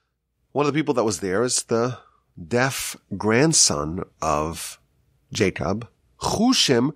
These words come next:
the son of Don, of Dan. And he was a little out of it 'cause he's deaf.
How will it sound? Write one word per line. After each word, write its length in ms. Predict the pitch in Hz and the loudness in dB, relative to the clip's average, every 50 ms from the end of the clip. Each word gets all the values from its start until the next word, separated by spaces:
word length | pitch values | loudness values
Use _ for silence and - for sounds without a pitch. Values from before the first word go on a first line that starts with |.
| _ _ - | _ _ -4
the 80 | - | 0
son 380 | - - - 117 104 107 110 113 - | 2 2 2 2 2 0 0 -2 -2
of 460 | 90 82 80 85 92 101 - - - _ _ _ _ _ _ _ _ - 95 92 95 | -2 -2 0 -2 -2 -4 -8 -14 -20 _ _ _ _ _ _ _ _ -18 -14 -6 0
Don, 300 | - 127 147 156 131 90 | 2 2 2 2 2 0
of 140 | 73 73 | -4 -2
Dan. 460 | 78 113 127 147 131 95 76 - 92 - _ _ _ _ _ _ _ _ _ _ _ _ _ _ _ _ _ _ _ _ _ _ _ - - - - - - - - | 0 2 2 4 4 2 0 -4 -8 -16 _ _ _ _ _ _ _ _ _ _ _ _ _ _ _ _ _ _ _ _ _ _ _ -20 -20 -20 -20 -20 -18 -10 -2
And 80 | - 127 | 0 2
he 40 | 147 | 2
was 80 | 147 | 2
a 40 | 151 | 4
little 160 | 160 160 - | 2 2 2
out 100 | 139 175 | 2 0
of 80 | 185 143 | 2 2
it 100 | 139 - | 0 0
'cause 120 | - 104 | 0 -4
he's 160 | 104 101 95 | -2 -2 0
deaf. 480 | - 170 190 160 - - - - - | 2 2 2 2 0 -2 -6 -8 -8